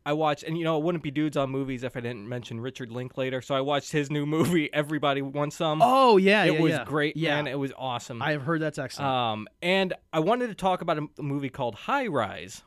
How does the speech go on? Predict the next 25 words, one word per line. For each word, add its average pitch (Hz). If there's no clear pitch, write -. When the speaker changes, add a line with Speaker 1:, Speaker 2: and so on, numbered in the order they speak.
Speaker 1:
with 143
Tom 180
Hiddleston. 127
This -
movie 196
sucks. -
Speaker 2:
Oh, 170
really? 254
Speaker 1:
It -
takes 247
place 214
in, 175
like, 151
a 131
new 185
high-rise 170
complex 160
in, 131
like, 120
a 117
dystopian 147
nineteen 131
seventies 131
London. 147
Speaker 2:
Okay. 160